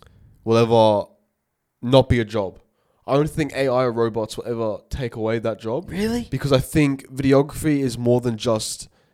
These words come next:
Speaker 1: is more than just
Speaker 2: Oh,
Speaker 1: shooting. It's
Speaker 2: yeah,
Speaker 1: also
Speaker 2: yeah.
Speaker 1: the, the, the ideas
Speaker 2: Mm.
Speaker 1: and the, the way that they shoot, direct. I think a human connection with video is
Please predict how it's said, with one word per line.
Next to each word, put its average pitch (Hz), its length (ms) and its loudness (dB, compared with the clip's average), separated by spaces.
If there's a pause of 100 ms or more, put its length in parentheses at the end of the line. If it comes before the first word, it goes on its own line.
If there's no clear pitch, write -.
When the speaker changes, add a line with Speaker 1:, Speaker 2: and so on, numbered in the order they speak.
Speaker 1:
is 120 160 -6
more 131 140 2
than 123 80 0
just 120 160 -2
Speaker 2:
Oh, 151 220 8
Speaker 1:
shooting. 135 200 4
It's 131 240 2
Speaker 2:
yeah, 117 60 -4
Speaker 1:
also 127 300 2
Speaker 2:
yeah. 120 100 0
Speaker 1:
the, 113 360 2 (400)
the, 110 540 0 (500)
the 110 120 -4
ideas 123 920 0 (220)
Speaker 2:
Mm. 107 340 -10
Speaker 1:
and 110 220 -4
the, 101 420 -2 (200)
the 117 80 -10
way 113 260 -4
that 110 160 -6
they 107 80 -8
shoot, 120 400 -6
direct. 113 640 0 (800)
I 131 100 -4
think 147 240 -4
a 139 60 0
human 139 360 -4
connection 123 560 -6
with 117 140 -4
video 117 380 -2
is 110 280 -8